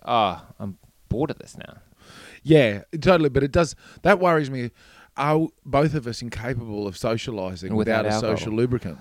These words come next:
Speaker 1: Are we both <laughs> incapable of going? And I turned down some things because
Speaker 2: Same.
Speaker 1: I was like, "Oh, everyone's gonna be drinking. I'm not gonna be drinking."
Speaker 2: Yeah.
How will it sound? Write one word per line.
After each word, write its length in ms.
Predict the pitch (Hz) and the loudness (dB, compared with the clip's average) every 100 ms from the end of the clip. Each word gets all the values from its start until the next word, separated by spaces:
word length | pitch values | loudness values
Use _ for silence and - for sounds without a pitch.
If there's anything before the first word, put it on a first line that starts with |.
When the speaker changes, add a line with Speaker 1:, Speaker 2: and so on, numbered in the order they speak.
| - | -8
Speaker 1:
Are 140 | - 117 | 0 0
we 120 | 131 | 0
both 380 | 107 - 135 - | -2 -4 -6 -8
<laughs> 40 | - | -8
incapable 640 | - - - 120 107 90 | -6 -6 -2 0 0 -2
of 120 | 92 | -4
going? 320 | 101 95 95 - | -2 -2 -2 -4
And 100 | 123 | -4
I 60 | 160 | -4
turned 300 | - 127 107 | -4 -4 -2
down 240 | 104 135 | -4 -6
some 160 | - 104 | -6 -6
things 440 | 87 80 80 - - - | -8 -10 -14 -20 -16 -12
because 380 | 104 107 90 90 | -8 -4 -2 2
Speaker 2:
Same. 300 | 175 226 - | 4 2 -2
Speaker 1:
I 40 | 101 | -8
was 100 | 98 | -6
like, 180 | 101 - - | -8 -6 0
"Oh, 400 | 123 95 82 - _ _ _ 120 | 2 0 -4 -18 _ _ _ -8
everyone's 240 | 110 98 | -6 -6
gonna 100 | 95 | -8
be 60 | 85 | -8
drinking. 300 | 101 104 98 | -8 -8 -8
I'm 80 | 92 | -12
not 60 | |
gonna 100 | 82 | -12
be 80 | 85 | -14
drinking." 460 | 87 95 98 92 90 _ - | -12 -10 -10 -10 -12 _ -2
Speaker 2:
Yeah. 220 | 147 185 | 4 4